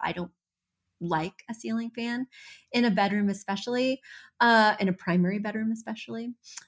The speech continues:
I'm putting one in my kids' room 'cause my son has a sweater. Is this T M I? <laughs>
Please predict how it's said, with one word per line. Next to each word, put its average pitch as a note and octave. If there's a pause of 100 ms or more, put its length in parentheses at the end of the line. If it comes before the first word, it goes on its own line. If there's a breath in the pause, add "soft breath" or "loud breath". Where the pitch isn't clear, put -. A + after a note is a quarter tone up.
(180)
I'm G3+
putting G#3
one F3+
in F3
my D#3+
kids' F3
room E3
'cause F3
my E3+
son E3
has E3
a D#3+
sweater. F3 (440)
Is -
this C#4+
T -
M A#3+
I? A3 (380)
<laughs> F#3+